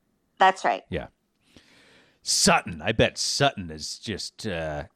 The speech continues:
Speaker 2: licking their fingers clean, right? You could, you could practically eat off Sutton. <laughs>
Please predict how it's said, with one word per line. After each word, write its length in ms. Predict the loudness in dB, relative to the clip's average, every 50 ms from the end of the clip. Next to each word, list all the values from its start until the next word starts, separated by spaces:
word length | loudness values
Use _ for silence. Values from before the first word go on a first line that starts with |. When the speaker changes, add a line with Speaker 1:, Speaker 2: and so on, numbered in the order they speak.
| _ _ _ -6
Speaker 2:
licking 340 | -2 -2 0 0 0 0 2
their 380 | 2 4 4 4 4 2 0 -4
fingers 460 | -2 2 4 4 4 4 2 0 -2
clean, 400 | -4 -2 0 0 0 0 -2 -4 -8
right? 320 | -6 -4 -2 -2 -2 -4 _ _ _ _ _ _ _ _ _ _ _ _ _ _ _ _ _ _ _ _ _ _ _
You 120 | 0 0
could, 200 | 2 2 -2 -2 -4 _ -10 -2
you 120 | 0 2
could 160 | 2 2 -2 -2 2
practically 460 | 2 4 4 4 0 -4 -6 -6 -4
eat 240 | -2 -2 0 2 2
off 240 | 2 2 2 -2 -4
Sutton. 380 | -4 -4 -4 -6 -8 -16 _ _ _ _ _ _ _ 0
<laughs> 80 | 0